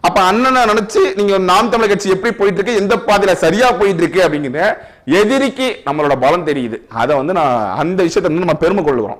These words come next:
வேற ஒண்ணும் இல்ல. விஜய் அவர்கள் மறுபடியும் சொல்றேன், விஜய் அவர்கள் கூட்டணிக்கு வராரு, கூட்டணிக்கு வரல, அண்ணன் கூட்டணிக்கு போறாரு, இதெல்லாம் அப்புறம். எங்கள் தலைவர் யாரு, எங்களோட கொள்கைகள் என்ன அப்படிங்கிறது எங்களுக்கு தெரியும், அதாவது நாம் தமிழர் கட்சிக்கு தெரியும். ஆனா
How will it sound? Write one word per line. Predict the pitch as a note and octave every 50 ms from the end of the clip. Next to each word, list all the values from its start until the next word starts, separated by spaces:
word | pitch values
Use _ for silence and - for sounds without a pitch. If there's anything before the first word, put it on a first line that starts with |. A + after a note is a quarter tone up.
| - _
வேற | A2+ A#2+ A#2+
ஒண்ணும் | A#2 A#2+ A2+
இல்ல. | G#2+ - - - _ _ - _ _ _ _ - - - - - _
விஜய் | - - C#3+ G3 A3 A#3 A3+
அவர்கள் | G#3 F#3+ F3+ F3
மறுபடியும் | D#3+ D#3 F3 F#3+ G3 F#3
சொல்றேன், | - - D3+ C#3
விஜய் | D3 F3+ G3+ F#3+
அவர்கள் | F3 E3 D#3+
கூட்டணிக்கு | D3+ F3+ F3 E3+ F3 E3+ D3 D3 C#3
வராரு, | C#3 C3+ D3+ D3
கூட்டணிக்கு | D#3 E3 D#3 E3 D#3+ C#3 B2+ C#3
வரல, | D3
அண்ணன் | D3 C#3 D3+ D#3 C#3+
கூட்டணிக்கு | C#3 D#3 D3+ D3+ D3 C#3 C#3+ D3
போறாரு, | C3+ C3 B2+ C#3 C#3+ C#3+
இதெல்லாம் | B2 B2+ C#3+ D3
அப்புறம். | C3 - C#3+ C#3 - - - - _ _ _ _ _ _ _ _ _ _ _ _ _ _
எங்கள் | - B2 C#3+ F3+ F3 F#3 F3+ D3+
தலைவர் | - C#3+ D#3+ F#3+ G#3 G#3 G3 F3+
யாரு, | D#3+ D3 C#3 C#3 C#3+ D3+ - -
எங்களோட | - C3 D3+ E3 E3 D#3+ D3+ C#3+ B2+
கொள்கைகள் | - D3 D#3+ F#3+ G#3 G3 F#3+ F3
என்ன | D#3 C3+ B2+ B2 B2 B2 - - - _ _
அப்படிங்கிறது | - C3 D3 D3 C#3 C3+ C3+ D3+ D#3+
எங்களுக்கு | D3+ C#3 C#3+ C#3+ C3 B2+
தெரியும், | B2+ C3+ C3+ C3 B2 - -
அதாவது | A#2 C3+ D3
நாம் | C3+ C#3 D#3 F3 E3
தமிழர் | E3+ D#3 C#3+
கட்சிக்கு | C3 A2+ - A2+ A#2 A#2
தெரியும். | A#2+ A#2+ B2+ B2 - - - _ _ _ _ _ _ _
ஆனா | - B2 C#3 C#3 C#3+ D#3 D3+